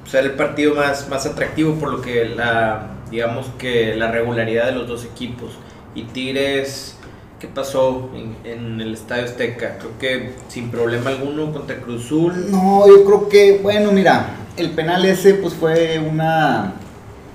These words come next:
Speaker 2: este, una, la verdad, un error de Nahuel, pero fuera de eso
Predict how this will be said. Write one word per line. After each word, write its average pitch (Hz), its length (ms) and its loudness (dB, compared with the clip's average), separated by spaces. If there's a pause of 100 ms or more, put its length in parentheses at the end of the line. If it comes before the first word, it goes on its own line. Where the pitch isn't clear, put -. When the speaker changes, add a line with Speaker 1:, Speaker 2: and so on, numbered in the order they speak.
(460)
Speaker 2:
este, 95 1120 -2
una, 131 160 0 (800)
la 113 100 0
verdad, 120 320 2
un 143 140 0
error 131 240 4
de 135 100 8
Nahuel, 143 480 6 (920)
pero 123 200 8
fuera 135 280 6
de 135 200 8
eso 147 600 4